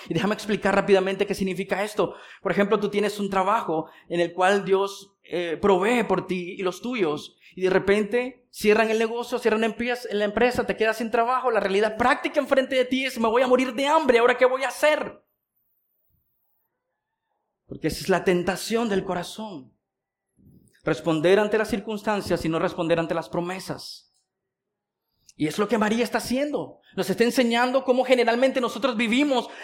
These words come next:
pero nos está empujando a, a, a poder ver la forma en cómo deberíamos de vivir. Solemos abrumarnos por las circunstancias en lugar de descansar en las promesas del Señor.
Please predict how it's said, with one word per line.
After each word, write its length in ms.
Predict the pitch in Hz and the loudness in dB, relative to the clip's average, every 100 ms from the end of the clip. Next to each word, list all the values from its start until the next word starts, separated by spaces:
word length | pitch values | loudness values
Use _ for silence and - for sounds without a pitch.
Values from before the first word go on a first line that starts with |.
| - | 4
pero 180 | 214 226 | 8 8
nos 180 | 214 | 6
está 160 | 226 208 | 2 4
empujando 760 | 247 240 202 285 330 247 240 - - _ _ | 2 0 4 4 8 6 6 0 -14 _ _
a, 80 | - 156 - | -12 -12 -8
a, 260 | 160 - _ _ _ | -10 -10 _ _ _
a 220 | 175 175 | -2 0
poder 460 | 202 196 220 220 180 | 2 6 6 4 2
ver 320 | 269 262 214 | 2 4 2
la 100 | 185 | 0
forma 220 | 180 202 | 2 0
en 60 | 202 | 0
cómo 180 | 202 196 | 0 0
deberíamos 360 | 185 190 185 | 2 0 0
de 100 | 175 | 0
vivir. 540 | 196 196 247 208 143 - - | 0 2 2 2 0 -8 -12
Solemos 560 | - 202 220 247 247 - | 2 6 6 4 0 0
abrumarnos 840 | 220 214 220 208 240 277 262 233 | -2 2 0 2 2 4 4 0
por 100 | 214 | -2
las 120 | 226 220 | -2 -2
circunstancias 920 | 196 214 196 220 220 156 151 147 - - - | -4 -4 -2 0 -2 0 0 0 -4 -20 -8
en 100 | 160 | -4
lugar 240 | 151 156 | 0 0
de 80 | 151 | 0
descansar 580 | 170 - 175 - 147 135 | -4 -4 -8 -4 -4 -2
en 60 | 139 | -4
las 160 | 139 | -4
promesas 420 | 151 139 147 147 | -2 0 0 -2
del 120 | 143 139 | -4 -4
Señor. 480 | 147 139 135 131 | -4 -4 -6 -8